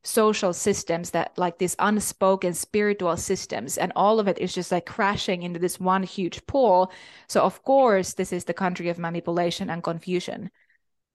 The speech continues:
Like, really, of course, this is a country also of potential and new opportunities and so many good things. So I'm not, like, I'm not passing, uh, U S A down from that sense, but the, the, the manipulation piece is real,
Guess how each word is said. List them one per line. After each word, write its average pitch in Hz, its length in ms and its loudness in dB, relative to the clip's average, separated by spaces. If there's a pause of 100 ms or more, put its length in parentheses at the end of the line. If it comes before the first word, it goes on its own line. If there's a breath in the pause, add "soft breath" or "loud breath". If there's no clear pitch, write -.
(100)
Like, 175 160 -2
really, 180 240 2
of 185 160 0
course, 240 240 4
this 214 140 0
is 202 120 0
a 190 60 0
country 208 400 0
also 180 380 2
of 175 220 0 (520 soft breath)
potential 214 760 4
and 190 220 2
new 208 160 4
opportunities 202 800 0
and 190 140 -4
so 226 260 4
many 196 240 0
good 185 280 0
things. 190 260 0
So 190 100 0
I'm 185 140 2
not, 190 320 0
like, 185 180 0
I'm 196 160 2
not 196 240 0
passing, 180 500 -2 (400 loud breath)
uh, 180 320 4
U 202 220 4
S 180 160 4
A 185 120 4
down 180 500 2 (180)
from 180 160 -2
that 190 220 0
sense, 180 240 -2
but 180 200 0
the, 175 180 0
the, - 220 0
the 190 80 -4
manipulation 208 840 0
piece 269 280 -4
is 196 200 0
real, 214 440 2